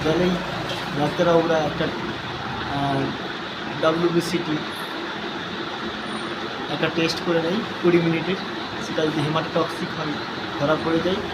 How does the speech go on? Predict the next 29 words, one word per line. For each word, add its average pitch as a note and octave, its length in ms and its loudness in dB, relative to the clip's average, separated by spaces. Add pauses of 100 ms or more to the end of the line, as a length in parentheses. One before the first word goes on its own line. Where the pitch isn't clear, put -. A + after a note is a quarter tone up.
(360)
আর D3+ 160 2
না F3+ 120 6
হলে F#3+ 300 4 (680)
সাইটোটক্সিক E3 680 2
হলে D#3+ 200 2 (600)
তা D3+ 140 6
বোঝা D#3 360 2
যাবে। E3+ 240 2 (1300)
আহ, C3+ 1120 0
যদি E3+ 360 2
নাও F3+ 260 6 (100)
ধরা D3+ 200 4
পড়ে, D3 220 2 (640)
পা D3 100 4
হাত D3 300 0
ভারী D3+ 260 2
হয়ে D3+ 120 2
যাওয়া, D3 240 2
শ্বাসকষ্ট D3 580 -4
হয়ে C#3+ 160 0
যাওয়া, - 480 -4
এইসব D3 220 -2 (160)
দিক D#3 160 -2
থেকে E3 280 0
দেখে E3+ 220 2 (720)
একটা C#3 420 0 (260)
ধরা C#3+ 200 0 (100)
পড়তে C#3 300 -2
পারে। - 420 -4